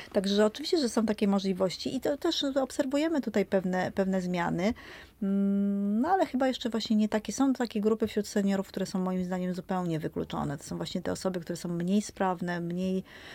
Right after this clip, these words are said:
mniej samodzielne i tutaj już jest kłopot.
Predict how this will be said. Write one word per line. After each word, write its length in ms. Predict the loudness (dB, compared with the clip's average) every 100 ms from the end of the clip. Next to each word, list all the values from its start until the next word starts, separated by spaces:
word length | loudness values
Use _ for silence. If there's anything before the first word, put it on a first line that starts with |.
| -12 -4
mniej 520 | -2 2 2 2 0
samodzielne 960 | 0 0 2 2 0 2 0 0 0 -2
i 120 | -6 -6
tutaj 340 | -4 -2 -2
już 340 | -2 -4 -6 -6 2
jest 300 | 4 4 -2
kłopot. 440 | -4 -2 -4 -10